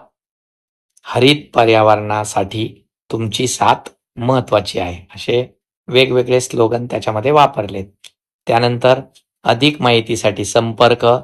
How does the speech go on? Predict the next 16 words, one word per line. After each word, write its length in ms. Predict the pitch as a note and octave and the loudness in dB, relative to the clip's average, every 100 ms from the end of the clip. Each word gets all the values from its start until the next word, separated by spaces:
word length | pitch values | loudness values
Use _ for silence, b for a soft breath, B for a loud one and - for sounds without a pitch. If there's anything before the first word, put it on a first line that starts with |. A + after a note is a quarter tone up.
| _ _ _ _ - F#2 | _ _ _ _ -16 -4
ग्रामपंचायत 680 | A2+ A#2 A#2 A#2 A2 A#2 G#2+ - | 2 2 2 -2 -2 0 -2 0
कार्यालय, 540 | A2+ A2+ A2+ A2+ A2+ B2 | 2 4 4 4 2 0
मोबाईल 600 | A2 A2 A#2 A2+ A2 G#2+ | 0 2 6 6 4 2
नंबर, 420 | A2+ A2+ A#2 A#2 - _ _ _ - | -4 0 0 0 -4 _ _ _ -4
त्यानंतर 440 | A#2 A#2 A#2 A#2+ | -2 0 0 0
तुम्ही 320 | A2 B2+ A#2 A2+ | 0 -2 -4 -2
तिथे 200 | A2+ G2 - | -4 -4 0
दंड 300 | B2+ B2+ B2 | 2 4 6
वगैरे 460 | B2 A#2+ A#2 A#2+ B2 | 6 6 4 4 4
असं 320 | A2+ - F3+ - _ _ - | 2 2 0 -2 _ _ -2
म्हणू 220 | B2+ C3 | 0 0
शकता 400 | B2 G#2 - G2 | 0 -2 -4 -8
की 280 | G2 G2+ A2 | -4 -4 -4
इतका 300 | A2 - A2 | -2 0 2
दंड 300 | A2+ G#2+ A2 | 2 2 2
लागेल 520 | G#2 G2+ G#2 G2+ | 4 2 0 -2